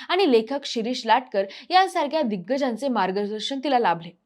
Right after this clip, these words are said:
यामुळे तिचा आत्मविश्वास वाढला आणि अभिनय क्षेत्रात पुढे जाण्याचा पाया रचला गेला.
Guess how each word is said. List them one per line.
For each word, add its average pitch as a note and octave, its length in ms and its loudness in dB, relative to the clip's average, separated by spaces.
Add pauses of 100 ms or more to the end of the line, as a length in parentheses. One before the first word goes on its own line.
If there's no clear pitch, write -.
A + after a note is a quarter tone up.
(120)
यामुळे G3+ 380 -2
तिचा G#3+ 220 -4
आत्मविश्वास C4+ 680 -2
वाढला G#3+ 280 4 (280)
आणि D#4+ 160 4
अभिनय C#4 380 6
क्षेत्रात C4 400 0
पुढे A3+ 340 -2
जाण्याचा A3 480 -2
पाया F#3 320 2
रचला F3 300 -4
गेला. E3+ 180 -4